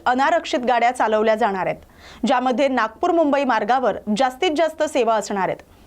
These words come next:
या गाड्या प्रामुख्यानं नागपूर सीएसएमटी, दादर नागपूर,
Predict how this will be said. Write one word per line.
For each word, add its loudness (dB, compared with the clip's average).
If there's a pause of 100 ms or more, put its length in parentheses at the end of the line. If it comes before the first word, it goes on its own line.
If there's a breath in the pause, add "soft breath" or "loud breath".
(340 loud breath)
या 2
गाड्या 2
प्रामुख्यानं 0
नागपूर 0
सीएसएमटी, 0
दादर 0
नागपूर, -2